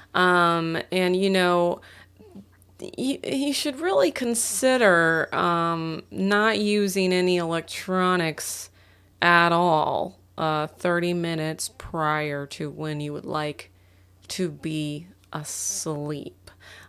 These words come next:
Um, using, you know, blue blockers if you have to.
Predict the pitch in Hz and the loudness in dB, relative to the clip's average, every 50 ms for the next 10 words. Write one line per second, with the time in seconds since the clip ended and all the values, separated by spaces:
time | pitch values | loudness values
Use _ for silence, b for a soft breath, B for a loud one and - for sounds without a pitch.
0 | b - 156 151 151 147 147 147 147 147 147 143 - - 156 165 175 175 175 156 | b -8 -6 -4 -4 -4 -4 -6 -6 -8 -10 -10 -10 -8 -6 -4 -2 -2 -2 -2
1 | 165 165 160 156 160 156 151 b b b b b b b - 170 160 156 151 143 | -4 -4 -4 -4 -4 -6 -8 b b b b b b b -10 -8 -6 -6 -6 -6
2 | - - 175 175 185 190 196 185 180 196 196 196 190 196 202 - - 208 208 208 | -6 -2 0 2 2 2 2 0 0 2 2 4 4 2 2 0 0 0 2 2
3 | 202 208 214 233 233 220 - 196 180 - - 175 170 165 - - 190 185 185 196 | 2 2 0 0 -2 -2 -2 -2 -2 -2 -2 -4 -4 -4 -4 -4 -2 -2 0 -2
4 | 214 208 - 214 214 - - 269 262 269 277 277 294 311 320 330 320 | -2 -4 -8 -10 -10 -6 -4 -2 0 0 0 0 0 -2 -4 -4 -6